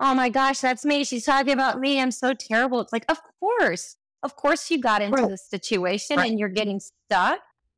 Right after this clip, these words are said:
Speaker 1: And so the good news is now you see it, there's a way to do something with it.
Speaker 2: Right,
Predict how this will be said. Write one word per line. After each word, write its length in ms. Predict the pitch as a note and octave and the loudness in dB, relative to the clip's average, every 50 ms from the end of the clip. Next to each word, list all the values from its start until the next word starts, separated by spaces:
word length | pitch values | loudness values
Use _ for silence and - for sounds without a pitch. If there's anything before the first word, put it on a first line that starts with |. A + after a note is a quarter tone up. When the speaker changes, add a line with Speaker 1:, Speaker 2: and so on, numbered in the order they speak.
| _ _ _ - | _ _ _ 0
Speaker 1:
And 160 | G#3+ A3 A3 | 0 0 0
so 160 | - - A#3+ | 2 0 0
the 100 | A3+ B3 | 0 0
good 260 | F#3+ - A3 A3 G#3+ | 0 2 2 2 4
news 260 | B3 C4 C#4 C4+ B3+ D#4+ | 2 2 0 0 0 0
is 240 | E4 E4+ E4 C#4 | 2 2 2 0
now 220 | B3+ A3+ G#3+ G#3+ G#3+ | 0 2 2 2 0
you 160 | G#3 G3+ G3 - _ _ _ | 0 -4 -4 -8 _ _ _
see 200 | - F3+ E3+ F3+ | -10 -8 -4 -2
it, 200 | G#3 D4+ G#4+ - - _ _ _ _ _ _ _ _ _ _ _ _ _ | 0 0 0 -2 -6 _ _ _ _ _ _ _ _ _ _ _ _ _
there's 300 | - - A3 G#3+ G#3 F#3 | -4 0 2 2 2 2
a 100 | G#3 G#3 | 0 0
way 300 | G3 F#3 G3+ G3 G3+ G3+ | 0 2 0 2 2 2
to 100 | G3+ G3+ | 0 0
do 220 | G3 E3 D#3+ F#3 F#3 | -2 -2 -2 -4 -4
something 500 | - - F3+ F3 E3+ D3 E3 D#3+ D3+ C#3+ | -4 -4 -6 -6 -4 -4 -4 -4 -2 -2
with 220 | C#3 C3 - _ - | -2 -2 -4 _ -4
it. 160 | G2+ F#2+ - - _ _ _ _ _ _ _ _ _ - | -4 -4 -6 -8 _ _ _ _ _ _ _ _ _ -16
Speaker 2:
Right, 500 | F3+ F3 F3 F#3 E3+ D3 - - _ | -14 -4 -2 0 0 0 -2 -6 _